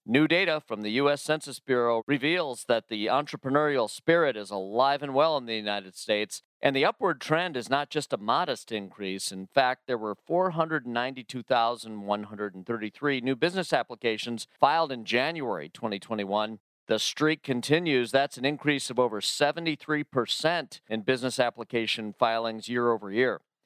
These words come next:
A closer look at the growth in new business applications filed in January twenty twenty-one over December twenty twenty, the previous month, region by region, reveals the following.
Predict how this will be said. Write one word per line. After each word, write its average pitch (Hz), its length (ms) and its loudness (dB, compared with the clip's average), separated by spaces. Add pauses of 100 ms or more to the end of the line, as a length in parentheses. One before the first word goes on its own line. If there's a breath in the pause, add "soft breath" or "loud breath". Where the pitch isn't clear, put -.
(180)
A - 40 -16
closer 208 340 2
look 190 240 0
at - 80 -6
the - 60 -6
growth 175 340 2
in 131 80 -2
new 123 140 -2
business 107 340 -4
applications 110 680 -4
filed 147 360 0
in 110 120 -10
January 104 480 -4
twenty 107 240 -6
twenty-one 104 560 -4
over 123 200 0
December 120 540 -2
twenty 113 320 -4
twenty, 147 480 -2 (260 soft breath)
the - 60 -16
previous 110 540 0
month, 104 260 -2 (380)
region 165 320 2
by 123 140 2
region, 127 640 -2
reveals 110 400 -2
the 95 80 -14
following. 135 420 2